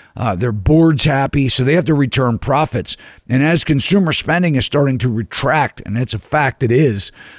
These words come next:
um, w-, these corporations are looking at ways to cut costs. So we're seeing massive corporate layoffs. A lot of these layoffs are at management levels, white collar jobs, where these people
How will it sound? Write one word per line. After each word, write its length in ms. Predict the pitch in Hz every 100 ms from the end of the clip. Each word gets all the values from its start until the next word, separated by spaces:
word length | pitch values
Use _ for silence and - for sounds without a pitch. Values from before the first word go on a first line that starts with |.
| -
um, 340 | 127 131 127
w-, 320 | 110 85 127 -
these 260 | 135 143 127
corporations 720 | - 151 135 147 170 135 131
are 100 | 127
looking 360 | 143 156 156 143
at 100 | 131
ways 400 | 156 160 143 120
to 100 | 110
cut 340 | - - -
costs. 680 | - 131 143 135 - - - - - -
So 160 | - 156
we're 180 | 151
seeing 520 | 147 - 180 160 127 120
massive 520 | 151 165 - 117 87
corporate 360 | 123 120 -
layoffs. 420 | - 202 147 101 - - _ -
A 40 |
lot 180 | 139 208
of 60 | 202
these 180 | 185
layoffs 420 | 151 180 196 165 -
are 240 | 147 -
at 160 | 156 139 135
management 400 | 160 175 123 123
levels, 460 | 113 127 113 80 - - - -
white 360 | 92 131 151
collar 340 | - 143 139 135
jobs, 480 | 120 156 135 110 - - -
where 560 | 104 139 135 135 101 - - 95
these 300 | 123 156 190
people 480 | - 139 92 135